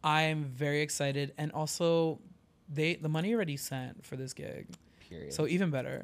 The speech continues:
Speaker 2: You
Speaker 1: I don't
Speaker 2: just
Speaker 1: have to
Speaker 2: show
Speaker 1: worry
Speaker 2: up.
Speaker 1: about a check. I don't have to worry about collecting my coin. But they're also making sure to have tips to give me.
Speaker 2: Genius.
Speaker 1: And, like, they have the run of the show already done. I was like, "This is professional."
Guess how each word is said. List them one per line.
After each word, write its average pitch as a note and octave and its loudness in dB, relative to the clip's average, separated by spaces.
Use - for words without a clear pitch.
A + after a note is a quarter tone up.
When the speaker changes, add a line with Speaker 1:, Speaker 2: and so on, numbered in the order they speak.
Speaker 2:
You A#2+ -10
Speaker 1:
I - -
don't - -8
Speaker 2:
just F3 4
Speaker 1:
have F#3+ 2
to F#3 4
Speaker 2:
show D3+ 2
Speaker 1:
worry D3 4
Speaker 2:
up. C#3+ 0
Speaker 1:
about C#3 0
a C3+ -6
check. C3 -4
I D#3 -6
don't D3+ -4
have D#3+ -4
to E3 0
worry D3+ 2
about C#3+ 0
collecting E3 2
my D3 2
coin. C#3+ -2
But G3 6
they're D#3+ 2
also D#3 0
making D3 -2
sure C#3+ -2
to C3 -2
have A#2+ -6
tips G3+ -6
to D3+ -10
give D3 -2
me. D#3 0
Speaker 2:
Genius. - -14
Speaker 1:
And, D3 2
like, C#3 -2
they C#3+ -2
have C#3+ -2
the C#3 -2
run C3+ -2
of B2+ -6
the C3 -6
show - -2
already D3 0
done. D3 0
I - -12
was F3+ -4
like, F3+ -2
"This - -4
is B3 -4
professional." A#2+ -6